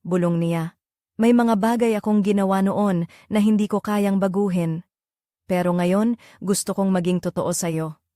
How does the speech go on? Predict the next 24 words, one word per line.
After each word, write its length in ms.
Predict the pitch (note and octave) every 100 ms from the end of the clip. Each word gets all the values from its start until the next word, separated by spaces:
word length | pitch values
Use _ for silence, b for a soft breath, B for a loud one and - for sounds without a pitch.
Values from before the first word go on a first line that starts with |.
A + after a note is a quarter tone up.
| _
sa 240 | - D3+ F3
amin. 400 | E3 D#3+ D#3 - _ _ _ _ _
Hindi 320 | - A#3+ A#3+
ko 160 | A3+ A3
alam 160 | G#3+ G#3+
kung 160 | G3+
paano 240 | G3+ G3 F#3+
sasabihin 640 | F#3+ F#3 E3+ F3+ F3+ F3
ang 80 | F3
nararamdaman 640 | E3+ E3+ E3+ D#3+ D#3+ D#3+
ko. 240 | D#3 D#3 D#3 _ _ _ _ _ -
Ang 160 | G3+ F3
puso 320 | A#3+ - A#3+
ko 240 | - A3+
ay 160 | F#3 F#3
parang 320 | F#3+ F#3+ F3+
naglalakbay 560 | E3 F3 F3 E3+ F3+ F3+
sa 160 | E3+
gitna 240 | E3 F3+ F3
ng 80 | F3
bagyong 320 | E3 D#3+ E3+
hindi 320 | E3 E3 F#3 F#3
ko 80 |
inaasahan. 880 | - E3 E3 D#3+ D#3+ D3 D#3 D#3 E3+